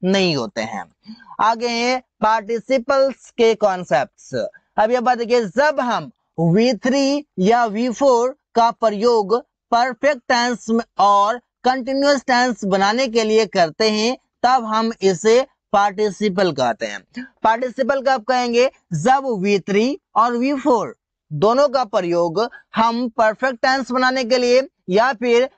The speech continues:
कंटीन्यूअस टेंस बनाने के लिए करते हैं, तो फिर हम इसे कहते हैं पार्टिसिपल। अब समझते हैं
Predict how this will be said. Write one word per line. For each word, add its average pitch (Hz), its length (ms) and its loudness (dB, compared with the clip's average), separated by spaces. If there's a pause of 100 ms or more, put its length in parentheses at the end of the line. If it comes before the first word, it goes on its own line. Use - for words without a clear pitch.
(140)
कंटीन्यूअस 247 460 0
टेंस 262 320 -2
बनाने 240 360 0
के 247 120 0
लिए 247 180 2
करते 196 380 -2
हैं, 226 320 0 (220)
तो 214 100 2
फिर 233 180 0
हम 226 180 2
इसे 226 240 0
कहते 202 380 0
हैं 214 220 0
पार्टिसिपल। 214 920 0 (360)
अब 247 160 0
समझते 254 480 -2
हैं 262 220 0